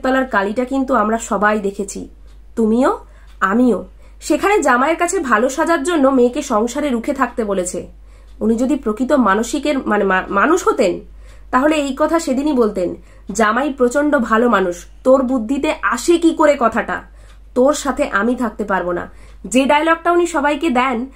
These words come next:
যে, "আমি লোকের বাড়ি কাজ করে খাবো, সেটা বেশি অ্যাপ্রিসিয়েটেবল হবে, অন্তত পক্ষে মেয়ের বাড়িতে কখনো যাব না।" লাথি খাওয়ার পরে তো এই কথা বলেছিলেন। সেই কথাটা উনি কাজে করে দেখাতেন। আমি বলছি না ওই জীবনটা ভীষণ সুখের, আশ্রিতা হয়েছেন, লোকে ওনার সুযোগ নিয়েছে।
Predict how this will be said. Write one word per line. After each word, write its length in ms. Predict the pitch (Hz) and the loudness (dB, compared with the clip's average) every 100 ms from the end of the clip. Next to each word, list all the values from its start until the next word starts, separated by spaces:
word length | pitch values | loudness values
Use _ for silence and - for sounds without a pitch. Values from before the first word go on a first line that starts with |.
| - - | -20 -12
যে, 140 | 233 285 | -4 2
"আমি 240 | 262 320 | 4 4
লোকের 280 | 311 294 320 | 2 0 0
বাড়ি 180 | 320 330 | 0 2
কাজ 300 | 254 240 - | 0 0 -4
করে 200 | 302 302 | -6 -4
খাবো, 240 | 320 311 | -2 -2
সেটা 260 | 311 285 294 | -4 -4 -4
বেশি 240 | 277 302 | -4 -2
অ্যাপ্রিসিয়েটেবল 680 | 294 - 277 269 302 302 320 | 0 -2 -6 -6 -4 -2 0
হবে, 300 | 302 226 208 - - - | 0 0 -4 -8 -20 -4
অন্তত 360 | 269 285 311 330 | -2 0 0 0
পক্ষে 320 | 330 320 330 | 0 0 0
মেয়ের 280 | 233 240 262 | 4 4 4
বাড়িতে 300 | 294 302 311 | 0 -2 0
কখনো 280 | 294 311 320 | 0 2 0
যাব 220 | 277 269 | 0 0
না।" 180 | 277 302 - - | -2 -6 -12 -8
লাথি 300 | 226 202 269 | -4 -4 -4
খাওয়ার 260 | 269 285 277 | -6 -4 -2
পরে 200 | 262 262 | -2 -4
তো 100 | 277 | -2
এই 120 | 269 | -4
কথা 200 | 277 269 | -4 -6
বলেছিলেন। 560 | 269 262 294 294 196 185 - - - - - - - | -4 -4 -4 -4 -4 -6 -14 -20 -20 -20 -20 -20 -6
সেই 200 | - 330 | -2 0
কথাটা 340 | 247 233 269 | -2 -4 -2
উনি 140 | 302 320 | -2 -2
কাজে 340 | 214 190 214 | -2 -2 -2
করে 200 | 226 196 | -6 -6
দেখাতেন। 400 | 180 180 180 190 185 - - - - | -8 -12 -12 -12 -14 -18 -20 -20 -6
আমি 200 | - 311 | -2 0
বলছি 320 | 269 262 254 | 0 0 0
না 120 | 302 | -2
ওই 140 | 220 226 | -2 -2
জীবনটা 360 | 220 240 262 | -2 0 0
ভীষণ 320 | 262 254 294 277 | 0 -2 -2 -4
সুখের, 420 | 262 233 226 - - - - - | -4 -4 -4 -6 -12 -20 -14 -4
আশ্রিতা 500 | 226 233 302 285 311 | -2 -2 -4 -2 0
হয়েছেন, 420 | 302 302 311 302 | -2 -2 -2 0
লোকে 260 | 240 247 | 0 0
ওনার 180 | 285 294 | -2 -2
সুযোগ 360 | 294 285 269 269 | -4 -4 -2 -2
নিয়েছে। 500 | 226 196 190 185 | -2 -2 -4 -8